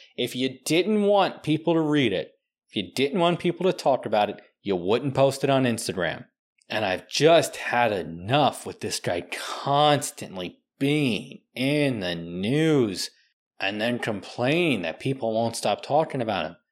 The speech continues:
You keep making headlines about yourself. You keep doing this, and you're doing it on purpose. You would be embarrassed if people weren't talking about you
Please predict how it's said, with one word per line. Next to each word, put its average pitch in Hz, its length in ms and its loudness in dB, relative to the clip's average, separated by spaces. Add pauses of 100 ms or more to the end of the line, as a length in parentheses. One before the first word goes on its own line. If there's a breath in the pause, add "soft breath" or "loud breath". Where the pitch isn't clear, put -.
You 117 300 -6
keep - 600 -6 (580)
making 123 840 -2 (420)
headlines 135 760 0
about 110 540 0
yourself. 107 640 -4
You 165 840 0
keep 135 460 -4 (140)
doing 107 380 -2
this, 117 360 -4
and 127 180 -4
you're 127 120 -2
doing 131 480 0
it 131 260 -4 (100)
on 120 220 -2
purpose. - 800 -4 (480)
You 127 440 2
would 151 200 2
be 127 300 0
embarrassed 104 840 -2
if 98 200 -6
people 107 360 -4
weren't 101 280 -4
talking 95 400 -4
about 90 260 -4
you 82 260 -4